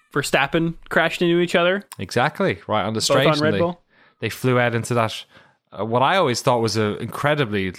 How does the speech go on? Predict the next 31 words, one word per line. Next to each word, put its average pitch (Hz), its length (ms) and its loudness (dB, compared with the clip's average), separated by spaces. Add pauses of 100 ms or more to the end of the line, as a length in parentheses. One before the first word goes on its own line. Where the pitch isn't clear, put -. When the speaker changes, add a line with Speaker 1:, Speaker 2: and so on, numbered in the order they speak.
(120)
Speaker 2:
long, 101 640 0 (420)
um, 90 460 -2 (260)
runoff 110 460 0
area 92 480 -2
at 92 100 -12
the, 101 180 -4
but 110 180 -4
I 113 60 0
guess 127 280 -2
it - 20 -10
was 95 140 -8
completely 104 380 -4
necessary, 113 560 -2
<laughs> - 20 -10
'cause 107 120 -4
if 101 120 -6
you 117 80 -2
crash 117 300 0
on 101 240 0 (140)
Speaker 1:
<laughs> - 140 -16
Speaker 2:
the 117 80 -2
start 127 240 2
finish 131 240 0
straight, 117 240 0
that's 117 200 0
where 123 80 2
you're 104 80 -2
gonna 107 160 0
end 104 120 -2
up. 123 220 -2 (400)
Um, 101 360 0